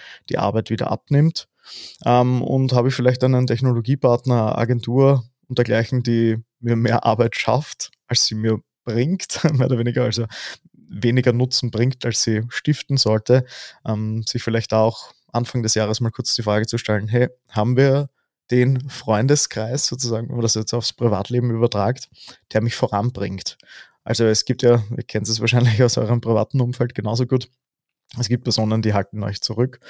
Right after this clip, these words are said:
und es gibt Leute, da geht's in ein Gespräch und ihr denkt euch, wow, was war das wieder für ein geiler Tag? Und du kommst nach Hause, bist energiegeladen und denkst dir, hey, ich bin so dankbar für diese Leute. Aber vielleicht kennt's der eine oder andere auch von euch, dass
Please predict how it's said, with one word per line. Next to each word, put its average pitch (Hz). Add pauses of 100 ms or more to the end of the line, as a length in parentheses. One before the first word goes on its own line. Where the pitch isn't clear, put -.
(240)
und -
es 107
gibt -
Leute, 107
da 110 (340)
geht's -
in 110
ein 107
Gespräch 107
und 113
ihr 95
denkt -
euch, 107
wow, 110 (480)
was 101
war 110
das -
wieder 113
für -
ein 107 (280)
geiler 110
Tag? 92
Und 104
du 107
kommst -
nach 110
Hause, 120
bist 117
energiegeladen 107
und 101
denkst 104
dir, 107 (300)
hey, 120
ich -
bin 107
so 110
dankbar 110
für 104
diese 101
Leute. 95 (520)
Aber 117
vielleicht 131
kennt's 127
der 110 (100)
eine 117
oder 110
andere 110
auch -
von 107
euch, 104
dass -